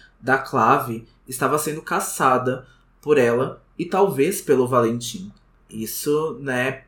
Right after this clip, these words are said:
prova aí, a gente pode começar, né, a teorizar sobre isso. Então, o que de fato a Jocelyn escondia, né, quem de fato era o,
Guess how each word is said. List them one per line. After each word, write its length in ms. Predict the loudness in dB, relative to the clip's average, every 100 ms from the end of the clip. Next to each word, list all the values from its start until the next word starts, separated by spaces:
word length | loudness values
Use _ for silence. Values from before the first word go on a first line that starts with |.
| -4
prova 380 | 0 0 0
aí, 160 | -2 -2
a 20 |
gente 240 | -4 -8 -10
pode 380 | -4 -2 -2
começar, 1000 | -4 -6 -6 -6 -4 -2 -2 -4 -12 -20 _
né, 220 | -8 -4 -2
a 140 | -2
teorizar 1040 | 0 0 0 -2 -4 -2 2 0 0 -8 _
sobre 380 | -4 -2 0 -2
isso. 360 | 0 -2 -4
Então, 260 | -8 -6 -6
o 60 | -6
que 160 | -8
de 140 | -8 -10
fato 520 | 0 6 6 6 0
a 80 | -2
Jocelyn 560 | -2 -2 -4 -8 -8 -8
escondia, 880 | -10 -10 -10 -8 -8 -2 -2 -2 -8 -18 -18 -10
né, 180 | -8
quem 180 | -6 -8
de 140 | -8 -8
fato 560 | 2 6 6 4 0
era 160 | 0 0
o, 220 | -4 -10